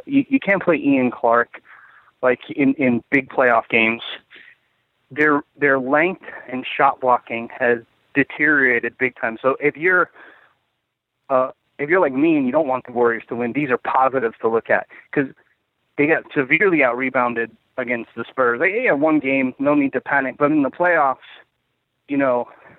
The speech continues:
if you're not hitting your shots, then the small ball is not gonna work. So I think those are bigger issues than worrying about which of those four is gonna take a back seat, 'cause I don't think any of them are.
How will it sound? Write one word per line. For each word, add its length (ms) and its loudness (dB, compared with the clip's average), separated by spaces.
if 100 -6
you're 100 2
not 160 2
hitting 220 -2
your 140 0
shots, 400 -2
then 140 0
the 160 0
small 220 2
ball 200 2
is 80 -10
not 180 -2
gonna 160 -4
work. 240 0
So 360 2
I 160 4
think 280 -2
those 340 2
are 100 -2
bigger 320 2
issues 480 0
than 180 0
worrying 460 2
about 400 0
which 280 0
of 140 0
those 160 -2
four 280 4
is 100 -6
gonna 180 -2
take 240 -6
a 40 0
back 340 0
seat, 260 -10
'cause 140 -2
I 40 4
don't 140 4
think 160 -4
any 240 2
of 80 0
them 180 0
are. 220 -2